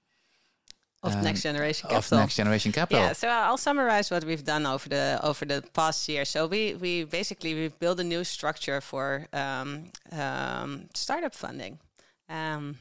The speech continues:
Speaker 1: an area, at least in the, in the Netherlands, uh, that is not very much, it's not getting the attention that I think it should get, because, uh, especially startups in the, in the range from really early stage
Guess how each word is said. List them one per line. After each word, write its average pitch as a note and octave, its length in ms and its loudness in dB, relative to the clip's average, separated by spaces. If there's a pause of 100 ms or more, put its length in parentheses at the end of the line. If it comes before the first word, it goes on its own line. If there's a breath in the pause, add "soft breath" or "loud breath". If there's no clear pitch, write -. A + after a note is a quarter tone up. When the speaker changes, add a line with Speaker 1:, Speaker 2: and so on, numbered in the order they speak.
(120)
Speaker 1:
an E3+ 120 -6
area, F3 320 2
at D#3+ 340 0
least F3 240 -2
in D#3+ 80 -4
the, D3 360 -2
in D#3+ 120 -2
the D3+ 100 -2
Netherlands, D#3+ 760 -2
uh, C3+ 400 -4
that C3+ 160 -6
is D#3 180 -6
not E3 240 -4 (180)
very D#3+ 300 2
much, D#3 540 -4 (380 soft breath)
it's - 120 -10
not F#3+ 160 -2
getting E3+ 300 -2
the D3+ 120 -2
attention C#3+ 460 -6
that C3+ 160 -6
I C3+ 140 0
think C3+ 220 -12
it C#3+ 60 -12
should - 300 -10
get, A3 320 -2 (200)
because, C#3 460 -6
uh, C#3 280 -4
especially D3+ 420 -6
startups D3+ 560 -4
in C#3+ 160 -8
the, D3 160 -6 (440 loud breath)
in D3 120 -8
the D3 100 -2
range C#3+ 300 -2
from D3 160 -8
really F3+ 320 -4
early D#3+ 260 -2
stage D3+ 400 -6